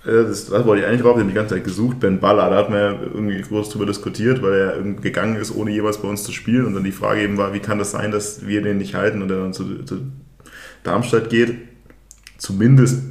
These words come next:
spielt er nicht so viel. <laughs> Weil wir hatten ja so ein bisschen die Befürchtung, dass er da jetzt voll einschlägt und wir danach einfach, äh,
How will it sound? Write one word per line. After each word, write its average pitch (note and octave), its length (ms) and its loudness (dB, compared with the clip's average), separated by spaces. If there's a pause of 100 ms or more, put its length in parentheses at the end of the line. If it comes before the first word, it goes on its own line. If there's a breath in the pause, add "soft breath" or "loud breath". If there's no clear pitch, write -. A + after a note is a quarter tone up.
spielt G2+ 240 -4
er F#2 80 2
nicht F2 160 -4
so - 80 -6
viel. - 280 -6
<laughs> - 60 -8 (840 loud breath)
Weil G2 100 0
wir G#2 80 6
hatten A#2 160 4
ja A2 80 8
so G#2+ 100 2
ein G2 60 -2
bisschen B2 260 4
die G#2+ 80 2
Befürchtung, G#2+ 580 4
dass G2 80 2
er F#2+ 80 4
da F#2 140 0
jetzt F#2+ 140 -2
voll - 160 4
einschlägt G#2+ 600 4
und G#2 120 0
wir G2+ 80 2
danach G2 380 2
einfach, G2 320 -2
äh, G1+ 180 -4